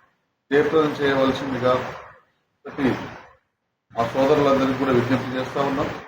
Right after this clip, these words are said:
అట్లాగనే ఇవాళ భారతదేశంలో ప్రపంచ దేశాలు మొత్తం కూడా ఎంతో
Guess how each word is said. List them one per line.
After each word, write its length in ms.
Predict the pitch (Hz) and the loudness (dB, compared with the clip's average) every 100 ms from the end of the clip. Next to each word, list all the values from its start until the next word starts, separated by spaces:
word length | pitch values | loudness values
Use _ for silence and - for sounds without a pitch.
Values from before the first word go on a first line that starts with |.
| - - _ _ _ - | -20 -20 _ _ _ -8
అట్లాగనే 440 | 160 165 170 170 160 - - - - _ _ - | 0 2 4 2 0 -6 -14 -20 -20 _ _ -2
ఇవాళ 180 | 123 117 | 0 4
భారతదేశంలో 800 | 127 151 147 160 165 160 160 170 - - - - _ _ _ _ _ _ _ _ _ _ 262 277 185 - - - - - - | 4 4 4 2 2 2 4 2 -2 -12 -18 -20 _ _ _ _ _ _ _ _ _ _ 6 6 4 0 -8 -14 -20 -4 0
ప్రపంచ 520 | 160 196 185 196 185 | 2 4 4 4 4
దేశాలు 320 | 185 196 185 | 4 4 4
మొత్తం 400 | 156 156 185 170 | 4 2 2 4
కూడా 480 | 165 170 160 - - - - - - _ _ _ _ _ _ _ 143 | 4 4 4 2 -2 -10 -18 -20 -20 _ _ _ _ _ _ _ -12
ఎంతో 400 | 147 196 165 | -2 2 2